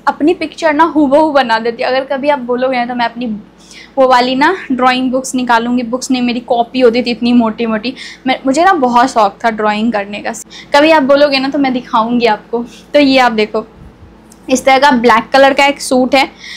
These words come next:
जो बहुत ही प्यारा है, pure cotton fabric में। ये आप देख सकते हो, इसके ऊपर ना fake mirror and धागे का work है and डिज़ाइन बहुत प्यारा है। और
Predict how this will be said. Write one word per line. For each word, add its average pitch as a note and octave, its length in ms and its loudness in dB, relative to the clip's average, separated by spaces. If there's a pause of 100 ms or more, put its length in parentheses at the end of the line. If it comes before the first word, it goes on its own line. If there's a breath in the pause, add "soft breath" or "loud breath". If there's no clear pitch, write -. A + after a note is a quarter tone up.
(200 loud breath)
जो E4+ 120 2
बहुत C4 540 2
ही E4+ 80 -2
प्यारा C4 320 2
है, D4 200 0
pure D4 460 0
cotton C#4 480 2
fabric C4+ 480 -2
में। C#4 120 2
ये B3+ 220 -2
आप A#3+ 120 2
देख A#3 220 -2
सकते B3+ 280 -2
हो, C4+ 40 4
इसके D4+ 220 -2
ऊपर D4 200 0
ना E4 100 0
fake D4+ 380 -2
mirror C#4+ 380 0 (320 loud breath)
and C#4 100 2
धागे B3+ 300 0
का C#4+ 140 0
work B3 340 0
है C4+ 160 -4
and B3 100 -6
डिज़ाइन A#3+ 520 -4
बहुत A#3 380 -4
प्यारा A#3 260 0
है। C4 300 0 (420 loud breath)
और A#3+ 440 2